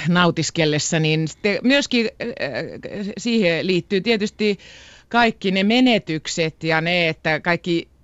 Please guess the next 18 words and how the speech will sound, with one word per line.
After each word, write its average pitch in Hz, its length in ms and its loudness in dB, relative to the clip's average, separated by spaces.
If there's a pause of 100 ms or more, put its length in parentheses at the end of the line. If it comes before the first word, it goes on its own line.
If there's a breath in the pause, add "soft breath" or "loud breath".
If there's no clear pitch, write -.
ystävät 156 540 -2
menee 156 500 0
ja 147 300 2
lähipiirit 160 680 0
ja 151 80 0
ihmissuhteet 156 1080 -4
menee 151 380 -2
uusiksi, 170 600 0
kun 151 200 0
kaikki 175 460 2
ystävät 151 420 0
kuolee 156 440 4
ympäriltä 143 600 -2
ja 139 120 -2
sä 180 200 -4
vaan 156 240 2
jatkat 151 400 -2
sitä 143 300 0